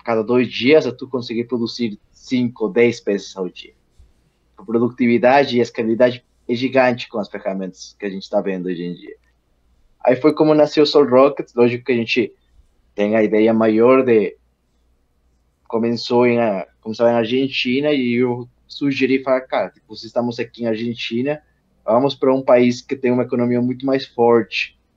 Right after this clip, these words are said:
em América Latina, que era Brasil." Aí eu trouxe o projeto pro Brasil também. A gente conseguiu uma galera aqui mesmo do Brasil que gostou do projeto. E a gente foi construindo assim ao longo do tempo, né? Hoje em dia a gente já está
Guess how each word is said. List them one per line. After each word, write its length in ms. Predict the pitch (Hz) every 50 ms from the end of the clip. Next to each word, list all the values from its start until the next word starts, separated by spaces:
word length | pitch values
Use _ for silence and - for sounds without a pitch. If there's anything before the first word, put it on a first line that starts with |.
| _ _
em 100 | - 104
América 400 | 107 107 110 107 107 104 - 113
Latina, 580 | 110 110 104 - - - 107 98 98 98 92 90 _ _ _ _ _ _ _ _ _ _ _ _ _ _ _ _
que 80 | - 117
era 140 | 110 110
Brasil." 520 | 101 117 120 117 120 - 107 92 87 82 82 _ _ _ _ _ _ _ _ _ _ _ _ _ _
Aí 240 | - 104 101 107 113
eu 200 | 123 127 131 127
trouxe 380 | - - 127 131 139 139 - 143
o 40 |
projeto 340 | - - 120 107 113 110 - -
pro 140 | - 117
Brasil 420 | 110 113 113 110 - - 120 117 117
também. 600 | - 117 110 107 98 104 107 120 127 139 147 143 _ _ _ _ _ _ _ _ _
A 40 | _
gente 220 | 202 - - - _ _ _ _ _ _ _ _ _
conseguiu 400 | - 120 110 - 117 113 123 131
uma 140 | 131 131 123
galera 340 | 120 117 117 117 117 117 110
aqui 180 | - - 120
mesmo 240 | 113 113 110 113 110
do 100 | 107 117
Brasil 520 | 107 117 113 110 - - 120 120 127 123
que 400 | 123 135 120 113 110 107 101 - -
gostou 300 | - 117 117 - - 120
do 80 | 110 107
projeto. 800 | - - 123 120 104 101 107 107 113 127 135 - - - _ _ _ _ _ _ _ _ _ _ _ _ _ _ -
E 60 | 135
a 40 | 147
gente 140 | 147 -
foi 120 | - 175 160
construindo 520 | 160 160 165 160 - 151 151 151 156 147 151
assim 160 | 147 - 151
ao 80 | 147
longo 280 | 143 139 139 135 135 131
do 100 | 127 -
tempo, 440 | - _ 120 113 110 104 - - 95
né? 260 | 95 104 110 113 113
Hoje 200 | 113 113 113 117
em 80 | 117 110
dia 180 | 98 110 110
a 40 | 107
gente 300 | 104 107 107 - - 117
já 60 | 113
está 440 | 110 - - 117 117 117 107 - -